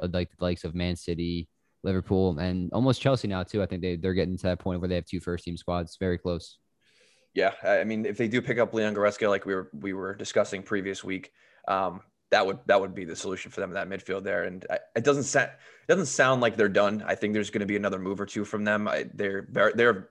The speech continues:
Speaker 2: active like Chelsea were last year, and they know they have to be. And like you, I think, uh, Mike, you were saying it last week. If they don't win a trophy, I mean, they're out. So I think Ole's putting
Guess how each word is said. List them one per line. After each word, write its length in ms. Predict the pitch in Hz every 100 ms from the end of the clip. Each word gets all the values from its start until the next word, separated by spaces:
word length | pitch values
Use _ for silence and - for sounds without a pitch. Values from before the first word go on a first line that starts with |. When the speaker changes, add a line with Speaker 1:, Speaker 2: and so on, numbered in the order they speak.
| -
Speaker 2:
active 240 | 117 110
like 120 | 107
Chelsea 300 | 104 120 113
were 160 | 104 104
last 320 | 104 107 -
year, 140 | 98 104
and 100 | 95
they 60 |
know 160 | 98 95
they 80 | 95
have 260 | 101 95
to 80 | -
be. 220 | 90 90
And 160 | 90 90 _ _ _ _ -
like 160 | 104
you, 320 | 101 87 104 107
I 40 | 120
think, 200 | 127 104
uh, 160 | 98
Mike, 320 | 98 104 95
you 60 | 104
were 80 | 98
saying 320 | - 95 92
it 140 | 78 - -
last 240 | 98 98 -
week. 160 | 101
If 100 | 98
they 80 | -
don't 140 | 101 90
win 80 |
a 20 | 95
trophy, 380 | - 92 90
I 260 | 95 - -
mean, 140 | 92
they're 160 | 92 95
out. 240 | 90 -
So 80 | -
I 40 | 87
think 200 | 95 90
Ole's 240 | 90 92
putting 340 | 95 - 95